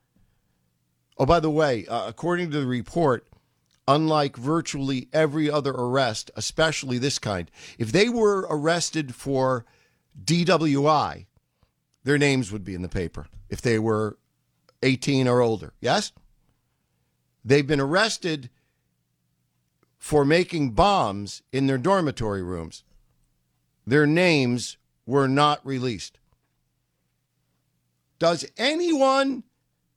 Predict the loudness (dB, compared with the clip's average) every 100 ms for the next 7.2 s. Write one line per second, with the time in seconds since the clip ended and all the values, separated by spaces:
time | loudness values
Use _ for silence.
0 | _ _ _ _ _ _ -2 0 2 0
1 | -2 0 2 4 4 2 0 -2 -2 0
2 | -4 -8 -12 _ _ _ _ _ _ _
3 | _ _ _ _ _ _ -4 -2 0 2
4 | 2 0 -2 0 -2 -2 -6 -6 -8 _
5 | _ _ _ _ _ _ _ _ _ _
6 | _ _ _ _ _ 0 2 4 2 0
7 | -4